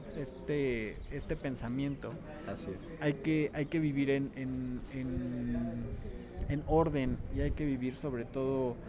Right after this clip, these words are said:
Speaker 1: em, pues, sin pelear, como les decía, con, con la parte del movimiento y la parte del,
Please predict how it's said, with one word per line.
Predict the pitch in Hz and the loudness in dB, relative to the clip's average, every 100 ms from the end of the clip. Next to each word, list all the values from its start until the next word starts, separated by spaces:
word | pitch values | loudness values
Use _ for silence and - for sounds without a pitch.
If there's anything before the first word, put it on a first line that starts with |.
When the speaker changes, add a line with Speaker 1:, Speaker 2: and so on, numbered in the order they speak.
| 113 120 - - | -8 -8 -8 -4
Speaker 1:
em, | 123 123 123 120 120 120 120 117 110 - - - - - - - - - - - - - - - - | 0 2 2 2 2 2 2 0 -2 -6 -8 -10 -10 -10 -10 -10 -10 -10 -10 -12 -12 -12 -12 -10 0
pues, | 165 156 - | 2 2 -6
sin | - 180 | -4 -2
pelear, | 175 175 190 | 2 6 6
como | 196 214 160 | 4 2 2
les | 120 | 2
decía, | 113 - 147 110 | -2 0 2 2
con, | 123 117 | 2 -2
con | - 127 123 | -2 -2 0
la | 120 | 0
parte | 117 143 165 | 2 2 4
del | 156 | 2
movimiento | 131 120 131 135 147 | 2 2 0 0 0
y | |
la | 123 | 0
parte | 110 117 117 135 | 0 -2 0 0
del, | 123 101 | 0 -2